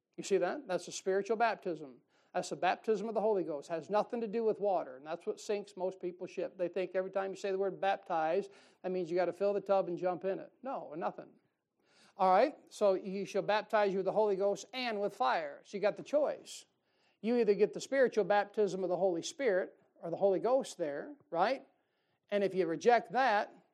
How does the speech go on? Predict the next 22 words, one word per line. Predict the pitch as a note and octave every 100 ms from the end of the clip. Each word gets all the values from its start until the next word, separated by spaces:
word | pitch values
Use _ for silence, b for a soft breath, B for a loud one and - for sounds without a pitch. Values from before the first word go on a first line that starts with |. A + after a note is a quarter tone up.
| _ -
then | G3+ G3
you | E3+
get | F#3+ D3+
burned | G3+ F#3
up. | D4+ - - - _ _ _ _ _ _ _ _ _
That's | F#3 G#3+ A3
the | F3+
baptism | G3 F#3+ - F3+ E3
of | D#3
fire. | C4+ C4 C#3+ C3 - b b -
Verse | F#3+ G#3 -
twelve, | - B3+ A3 E3 D3+ b _
"Whose | A3 G#3+ -
fan | A#3 A#3 A3+
is | G3
in | G#3
his | G#3 G3
hand, | A3+ A#3 A#3
and | F#3+
he | A3
will | G3+ F#3
thoroughly | - C#4 A#3+ E3+ E3 G#3+